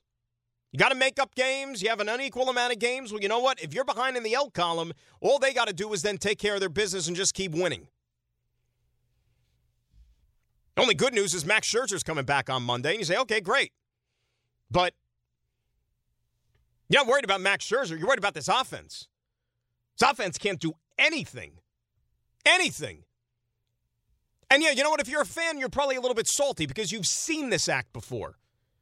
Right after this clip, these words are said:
You've seen this from this Mets team over the years. Two thousand seven was fifteen years ago, but you know what? It's still fresh. And I know that the circumstances were different.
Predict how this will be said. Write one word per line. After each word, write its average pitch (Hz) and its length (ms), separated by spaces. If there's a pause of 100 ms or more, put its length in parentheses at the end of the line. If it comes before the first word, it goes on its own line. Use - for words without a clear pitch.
(420)
You've 269 140
seen 339 300
this 285 160
from 220 180
this 165 160
Mets 175 400
team 165 300
over 131 180
the 123 80
years. 98 500 (1000)
Two 311 140
thousand 277 340
seven 269 320
was 208 140
fifteen 247 340
years 254 180
ago, 214 120
but 190 100
you 214 80
know 262 60
what? 262 100
It's 294 120
still 262 180
fresh. 226 520 (240)
And 226 120
I 240 40
know 285 140
that 302 100
the - 60
circumstances 240 800
were 220 100
different. 233 440